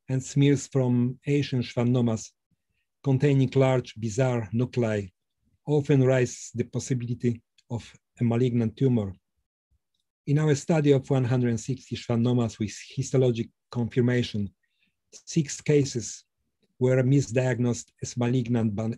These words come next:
by F N A, five of those as sarcoma. Similar problem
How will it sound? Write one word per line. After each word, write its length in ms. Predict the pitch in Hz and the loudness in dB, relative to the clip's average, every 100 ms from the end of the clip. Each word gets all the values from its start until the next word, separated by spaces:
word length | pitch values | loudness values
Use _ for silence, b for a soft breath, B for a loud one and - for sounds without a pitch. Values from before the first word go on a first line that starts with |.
| - | -6
by 160 | 117 117 | -4 -4
F 200 | 123 - | -4 -2
N 120 | 117 | 0
A, 240 | 110 101 - _ _ _ _ _ _ _ | 0 -2 -8 _ _ _ _ _ _ _
five 320 | 151 151 143 139 | -2 0 0 0
of 180 | 123 120 | 0 2
those 460 | 123 123 120 - _ _ _ _ _ _ | 2 0 -2 -12 _ _ _ _ _ _
as 340 | 120 117 - 95 _ _ | -6 -6 -10 -18 _ _
sarcoma. 600 | - 127 110 139 117 101 82 _ _ _ _ _ _ _ _ _ _ _ _ _ _ _ _ _ _ _ _ _ _ _ - _ _ | -6 -4 -2 -2 0 -2 -6 _ _ _ _ _ _ _ _ _ _ _ _ _ _ _ _ _ _ _ _ _ _ _ -20 _ _
Similar 480 | - 180 175 165 147 | -4 4 6 6 2
problem 560 | 139 151 139 123 113 | 2 0 2 2 0